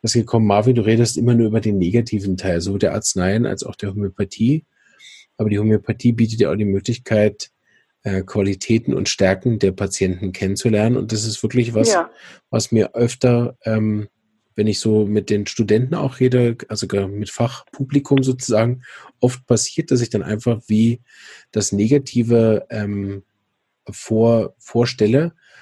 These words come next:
Speaker 1: weil ich denke, dass man darüber ja das Verständnis zum Patienten gewinnt. Aber in der Praxis selber, wenn ich, wenn ich arbeite, ja auch sehr viel natürlich mit den Qualitäten von den Patienten arbeite,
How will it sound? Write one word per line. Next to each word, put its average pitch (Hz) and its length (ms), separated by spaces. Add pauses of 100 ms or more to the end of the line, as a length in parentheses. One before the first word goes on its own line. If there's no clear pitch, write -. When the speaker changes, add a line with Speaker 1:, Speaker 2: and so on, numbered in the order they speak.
(340)
Speaker 1:
weil 101 280
ich 101 160
denke, 107 220
dass 107 200
man 110 100
darüber 107 300
ja 104 40
das 101 140
Verständnis 107 600
zum 110 180
Patienten 107 560
gewinnt. 107 560
Aber 104 180
in 95 80
der 110 80
Praxis 127 560
selber, 131 300
wenn 110 120
ich, 101 280
wenn 104 200
ich 95 200
arbeite, 113 420
ja 104 160
auch 107 260 (440)
sehr 110 240
viel - 160
natürlich 107 400
mit 104 80
den 101 120
Qualitäten 120 680
von 120 160
den 104 140
Patienten 101 480
arbeite, 104 760